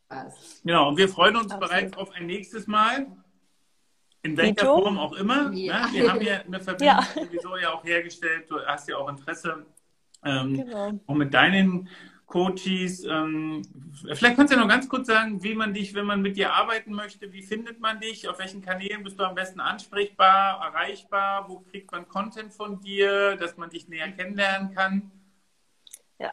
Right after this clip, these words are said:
Speaker 3: also der einfachste und direkteste Weg ist, ich glaube, irgendwo wird hier auch mein Profil von Instagram angezeigt. Das heißt, die Nicole Reiter, alles zusammengeschrieben. Und am einfachsten da einfach mal draufklicken und mir eine Nachricht dort schreiben.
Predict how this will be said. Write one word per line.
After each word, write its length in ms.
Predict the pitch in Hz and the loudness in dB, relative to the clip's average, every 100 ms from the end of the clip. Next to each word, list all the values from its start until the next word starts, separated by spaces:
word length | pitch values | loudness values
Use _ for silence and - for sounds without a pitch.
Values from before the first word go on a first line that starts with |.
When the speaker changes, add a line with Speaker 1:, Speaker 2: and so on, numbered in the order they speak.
| - | 6
Speaker 3:
also 200 | 240 233 | 6 10
der 240 | 226 - | 8 8
einfachste 400 | 277 330 277 262 | 6 6 2 2
und 80 | 226 | -2
direkteste 640 | 220 233 247 285 - 214 | -2 -2 -6 -10 -6 -6
Weg 240 | 175 233 - | -4 -4 -4
ist, 340 | - 302 302 - | -2 -2 -2 -12
ich 140 | - | -12
glaube, 320 | 226 220 240 | 0 0 2
irgendwo 420 | 220 247 233 240 214 | 0 0 -2 -8 -4
wird 160 | 214 | -6
hier 220 | - 247 | -2 -2
auch 140 | 208 214 | -2 -2
mein 180 | 220 214 | -4 -4
Profil 420 | 214 208 277 277 | -8 -8 -6 -4
von 160 | 240 | -4
Instagram 500 | - 285 285 262 269 | -4 -2 -2 0 -2
angezeigt. 880 | 262 269 277 277 - 285 277 294 - - _ _ | 0 -2 -2 -8 -4 0 2 0 -4 -20 _ _
Das 160 | 226 226 | -6 2
heißt, 460 | 226 240 - - _ | 4 4 0 -16 _
die 180 | 247 269 | 2 2
Nicole 400 | 262 233 - 214 196 | 4 0 0 -2 2
Reiter, 480 | 170 233 - 311 - | 4 4 4 0 2
alles 320 | 262 294 294 | 2 2 0
zusammengeschrieben. 1120 | - 233 262 254 294 285 - 277 277 302 320 - - _ _ - | -2 2 2 2 0 -4 -4 -4 -2 -2 -2 -6 -20 _ _ 2
Und 440 | 233 247 240 226 | 8 10 10 6
am 160 | - 220 | 2 4
einfachsten 580 | 220 240 240 - - 233 | 4 4 0 -4 -10 -4
da 120 | 214 | -2
einfach 300 | 214 226 220 | -2 -6 -8
mal 120 | 214 | -6
draufklicken 720 | 202 190 208 226 - 240 226 | -4 2 2 2 -6 -8 -6
und 180 | 214 214 | -8 -6
mir 80 | 214 | -4
eine 160 | 202 180 | -2 0
Nachricht 460 | 165 - 214 - | -2 -2 -10 -8
dort 160 | - - | -8 -8
schreiben. 560 | - 170 175 185 208 | -8 -6 -4 -2 -2